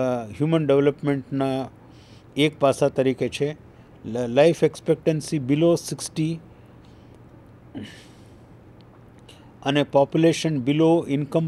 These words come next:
poverty line of fifty percent of disposable household income. એટલે આ કેપેબિલિટી અપ્રોચેસના પાસાઓ હતા. આ સોશિયલ, અ, અ, એક્સક્લુઝન એટલે સામાજિક રીતે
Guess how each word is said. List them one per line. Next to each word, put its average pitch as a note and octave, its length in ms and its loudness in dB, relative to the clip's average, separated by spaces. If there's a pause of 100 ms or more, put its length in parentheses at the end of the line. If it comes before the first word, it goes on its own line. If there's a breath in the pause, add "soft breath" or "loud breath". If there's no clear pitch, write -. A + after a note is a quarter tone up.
(100)
poverty C#3+ 400 2
line C#3+ 220 -2
of C#3 240 -6
fifty D3 340 -2
percent D3 420 -4 (560)
of C3+ 60 0 (640 loud breath)
disposable C#3 680 0 (440)
household C#3 400 0
income. B2 360 -4 (720 loud breath)
એટલે D#3+ 260 2
આ C#3+ 320 0
કેપેબિલિટી D3+ 760 -2
અપ્રોચેસના C#3 800 -4
પાસાઓ B2+ 460 -4
હતા. A#2 300 -6 (520 loud breath)
આ C#3 60 -4
સોશિયલ, F3+ 600 0
અ, - 40 -10
અ, C3 640 -8
એક્સક્લુઝન C#3+ 640 -2
એટલે C#3+ 240 -4
સામાજિક E3+ 720 0
રીતે E3 440 0